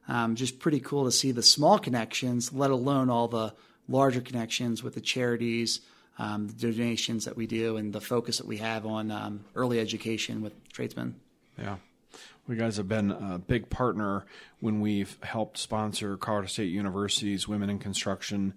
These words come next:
Speaker 2: events. And, um, you know, you're always there to help out and be able to support what we're trying to do in the community as well. So thank you for that.
Speaker 1: Absolutely.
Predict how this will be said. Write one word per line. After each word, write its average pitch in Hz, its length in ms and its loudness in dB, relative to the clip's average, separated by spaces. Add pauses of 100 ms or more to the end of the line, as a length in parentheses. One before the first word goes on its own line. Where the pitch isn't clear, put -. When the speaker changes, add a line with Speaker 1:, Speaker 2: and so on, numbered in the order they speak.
(120)
Speaker 2:
events. 101 680 -2
And, 98 520 -2
um, 101 640 -4
you 110 140 -4
know, 92 240 -4 (160)
you're 101 200 2
always 107 360 2
there 98 320 2 (300)
to 101 140 0
help 98 240 2
out 98 380 2
and 87 260 -4 (380)
be 104 80 2
able 92 240 2
to - 60 -4
support 101 500 2
what - 220 -4
we're 92 340 0 (140)
trying 98 280 0
to 85 60 -6
do 92 180 -2
in 90 60 0
the 92 80 -2
community 95 400 0
as 87 140 -4
well. 90 160 -4
So - 120 -8
thank 98 240 -6
you - 60 -18
for 92 140 -10
that. 90 240 -2 (280)
Speaker 1:
Absolutely. 123 460 -8